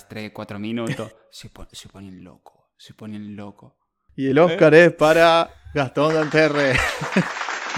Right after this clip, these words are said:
Speaker 1: Sí, sí, sí.
Speaker 2: Sí.
Speaker 1: No, no, y mirá lo que pasó. Eh, me acuerdo, jugamos contra Blackstrand, que era, iban primeros cómodos,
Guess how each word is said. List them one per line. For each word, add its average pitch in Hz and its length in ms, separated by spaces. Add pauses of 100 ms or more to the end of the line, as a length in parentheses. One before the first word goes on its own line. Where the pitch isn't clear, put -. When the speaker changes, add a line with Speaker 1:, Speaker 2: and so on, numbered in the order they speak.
(3000)
Speaker 1:
Sí, 120 320
sí, 117 220
sí. 117 280 (200)
Speaker 2:
Sí. 110 320 (100)
Speaker 1:
No, 143 120
no, 147 200
y 107 60
mirá 151 160
lo 147 100
que - 80
pasó. 110 560
Eh, 107 240
me 107 120
acuerdo, 131 280
jugamos 123 280
contra 113 280
Blackstrand, 123 540
que 113 60
era, 110 100
iban 107 380
primeros 107 380
cómodos, 139 540